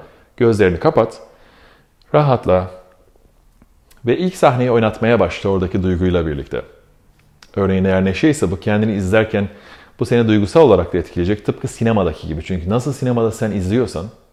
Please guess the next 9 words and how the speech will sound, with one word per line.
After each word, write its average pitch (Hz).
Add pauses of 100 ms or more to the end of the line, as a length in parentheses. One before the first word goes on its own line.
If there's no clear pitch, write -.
(720)
orada 107
duygularını 104
değiştiriyorsa 113
zihninde 107
oynayan 104
şeyler 95
de 90
seni 87
etkiliyor. 73